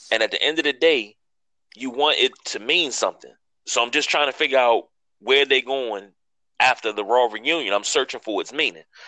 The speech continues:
Talking about the nine title changes that night of Raw reunion. And he, he says that, you know, it's great that R-Truth and Drake Maverick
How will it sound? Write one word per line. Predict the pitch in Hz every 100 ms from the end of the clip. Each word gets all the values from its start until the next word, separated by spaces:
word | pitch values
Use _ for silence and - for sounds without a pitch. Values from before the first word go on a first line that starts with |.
| - -
Talking | - 127 127
about | 120 98
the |
nine | 104 113 113
title | 104 147 147
changes | 127 117 107 101 101 - - _ _ _ _ _ _ _ _ _
that | 127 113
night | 117 120 104 _ -
of | 110 107 117
Raw | 117 107
reunion. | 127 202 294 85 _ _ _ _ _ _ _ - 123
And | 131 131
he, | - 151
he | 151 160
says | 160 147 135
that, | 127 127 -
you | 151
know, | 123 117 -
it's | 147 143
great | - 151 143 -
that | 120 104 -
R-Truth | 127 131 - 143 131
and | 113
Drake | 104 131 113
Maverick | 120 117 113